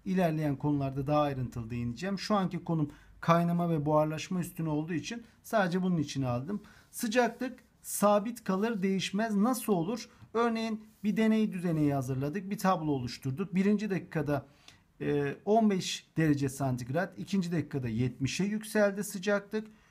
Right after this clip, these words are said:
Üçte yüze geldi, yüz derece santigrat. Dörtte hala yüz, beşte hala yüz. Ne oluyor burada? Neden değişmiyor? Çünkü bu esnada yüzde olduğu için bu sudur demek ki.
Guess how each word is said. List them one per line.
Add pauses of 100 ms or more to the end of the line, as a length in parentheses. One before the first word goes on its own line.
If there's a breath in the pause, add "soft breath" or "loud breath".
(120)
Üçte (300)
yüze
geldi, (180 loud breath)
yüz
derece
santigrat.
Dörtte
hala
yüz,
beşte
hala
yüz.
Ne
oluyor
burada?
Neden
değişmiyor? (280 loud breath)
Çünkü
bu
esnada (340 loud breath)
yüzde
olduğu
için (140)
bu (100)
sudur
demek
ki.